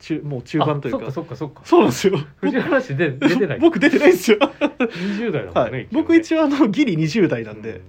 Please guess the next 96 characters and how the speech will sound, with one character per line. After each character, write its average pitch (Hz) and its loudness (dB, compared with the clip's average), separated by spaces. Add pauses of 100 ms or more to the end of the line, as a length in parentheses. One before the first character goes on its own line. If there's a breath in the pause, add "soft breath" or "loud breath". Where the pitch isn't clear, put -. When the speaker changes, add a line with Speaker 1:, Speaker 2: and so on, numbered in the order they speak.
Speaker 1:
あ 165 -6
の、 160 -4
二 220 0
十 180 0
九 - -2
歳 113 -6
で 107 -16
す - -20
け 107 -14
ど、 110 -14 (720 loud breath)
ま 240 -2
あ、 196 0
そ 233 -2
う 247 -2
い - -2
っ - -14
た 269 -6
と 277 -6
こ 277 -8
ろ 262 -4
で、 123 -4
あ 123 -6
の、 120 -6
ち - -8
ょ 185 -2
っ 175 -8
と、 113 -8 (100)
僕 170 -4
も 226 -2
実 180 -6
は 151 -4
ち 147 -10
ょ - -8
っ - -20
と、 107 -16 (1120)
こ - -6
れ 143 0
ぜ 180 0
ひ 160 -2
お 120 -4
答 151 -2
え 165 2
し - -6
た 202 0
い 127 -2
な 104 -16
っ - -20
て - -16
い 107 -14
う - -16
と 113 -18
こ 113 -14
ろ 107 -16
が 107 -14
あ 113 -10
っ 110 -14
た 110 -16
ん 101 -18
で 101 -20
す - -20
け 104 -18
ど、 107 -14 (1200 loud breath)
ま 135 -12
あ、 - -20
僕 131 -8
が 277 -4
お 269 -6
答 254 -8
え 247 -4
す 247 -12
る 269 -4
っ - -8
て 277 -10
い 135 -4
う 117 -6
よ - -10
り 110 -10
は、 107 -16
ち - -20
ょ - -20
っ - -20
と、 104 -16 (300)
せ - -14
っ 127 -10
か 180 -10
く 175 -16
来 - -20
て 175 -4
い 135 -4
た 113 -6
だ 107 -10
い - -18
て - -20
る 107 -14
ん 101 -14
で、 92 -18